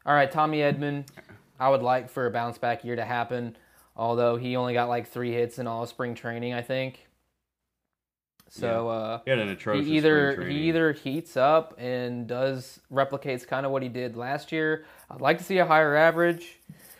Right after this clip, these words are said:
Speaker 1: Excuse me, but I
Speaker 2: Yeah.
Speaker 1: don't, I don't know. Again, it's a wild card with him. I'd love to see forty doubles, thirty steals. Um,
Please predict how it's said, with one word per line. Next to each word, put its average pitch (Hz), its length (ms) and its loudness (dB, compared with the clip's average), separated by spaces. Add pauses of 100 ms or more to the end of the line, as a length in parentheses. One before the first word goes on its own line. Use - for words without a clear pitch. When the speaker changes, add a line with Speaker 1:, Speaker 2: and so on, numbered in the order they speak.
(1200)
Speaker 1:
Excuse 143 320 -4
me, 127 100 -4
but 120 340 0
I 131 60 2
Speaker 2:
Yeah. 139 40 4
Speaker 1:
don't, 139 300 2 (1000)
I 131 100 4
don't 123 120 0
know. 123 220 -6 (1200)
Again, 156 260 4
it's 156 120 -4
a 165 60 4
wild 135 320 2
card 143 200 2
with 143 120 -4
him. 143 300 -4
I'd 131 140 -4
love 127 220 0
to 131 80 -8
see 131 160 -8
forty 127 280 -4
doubles, 120 680 -8 (240)
thirty 123 240 -4
steals. 135 800 -6 (480)
Um, 113 720 -10